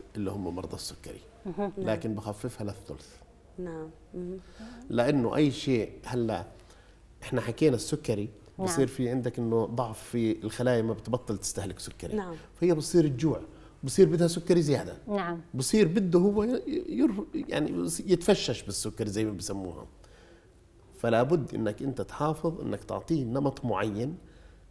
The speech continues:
Speaker 1: أقل من نصف ما كان يأخذه حتى تحافظ عليه. أول شيء لأنه كله ممنوع مرغوب.
Speaker 2: صحيح.
Speaker 1: ثاني شيء لأنه هذا نمط حياة عالي،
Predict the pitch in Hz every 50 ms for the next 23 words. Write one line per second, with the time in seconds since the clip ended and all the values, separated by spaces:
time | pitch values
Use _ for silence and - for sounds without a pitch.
0 | - - - - - - - - 180 170 131 98 95 98 104 107 110 131 143 -
1 | - - - 113 107 98 98 101 - 139 120 110 107 117 123 - - - 135 139
2 | 143 170 165 - - - - - - - - - - - - - - - - -
3 | - - 120 - - - 143 135 127 - 104 95 85 87 95 104 110 123 143 -
4 | - - - - - - - - - - - - - - - 135 123 123 123 123
5 | - - 131 131 135 - - - - 113 117 127 131 117 110 - 139 127 120 113
6 | 110 101 101 107 107 92 95 104 101 98 95 95 123 151 156 156 - - - -
7 | - 220 180 - 214 196 - - 135 135 131 - 147 147 - 127 110 110 120 120
8 | 117 120 139 147 131 123 127 127 131 127 120 - - - 131 131 127 123 110 95
9 | 98 110 110 110 135 156